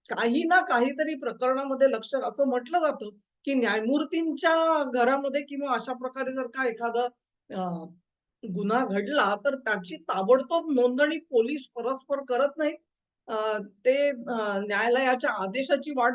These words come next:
बघतात आणि त्यानुसार कारवाई करतात. ठीक आहे, हरकत नाही. हा जर का नियम असेल किंवा प्रघात असेल, तर पोलीस स्टेशननी तो पाळला असं आज आपण म्हणू शकतो.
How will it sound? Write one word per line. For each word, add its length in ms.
बघतात 340
आणि 160
त्यानुसार 500
कारवाई 400
करतात. 340
ठीक 320
आहे, 80
हरकत 420
नाही. 160
हा 200
जर 160
का 420
नियम 320
असेल 340
किंवा 140
प्रघात 460
असेल, 240
तर 100
पोलीस 400
स्टेशननी 460
तो 180
पाळला 500
असं 180
आज 220
आपण 240
म्हणू 220
शकतो. 360